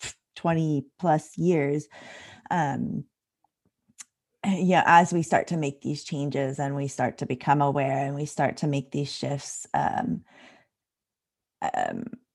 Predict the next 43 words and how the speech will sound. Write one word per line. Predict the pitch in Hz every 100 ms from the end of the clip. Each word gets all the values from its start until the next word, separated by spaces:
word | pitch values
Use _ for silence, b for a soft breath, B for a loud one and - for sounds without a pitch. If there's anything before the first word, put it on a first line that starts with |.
| _ _ -
my | 160
husband | 170 170 160 156
actually | 139 - 143
says | - 139 -
this | - 143 -
a | -
lot | 151 135 - -
to | - 143
me | 135 117 -
along | 139 131 92 110 -
those | - 165 131 143 135
lines | 123 117 123 139
of, | - 139 131 -
like, | 143 -
you | 151
know | 139 110
better | - 117 - -
now. | - - - -
Like, | 143 117 -
you | 165 160
can't, | - 175 160 - -
can't | 208 175
dwell | 190 170
on | 156 147
the | 147
past. | 165 113 156 -
Like, | 143 -
you | 156
didn't | 151 147 143
know | 143 131
what | 117 139 -
you |
didn't | - - 160
know | 185 262
then. | 196 - -
Now | - 135
you | 156 156
know | 170 147
better | 139 127 156
and | 220 208
you | 220
do | 370
better. | 202 - 76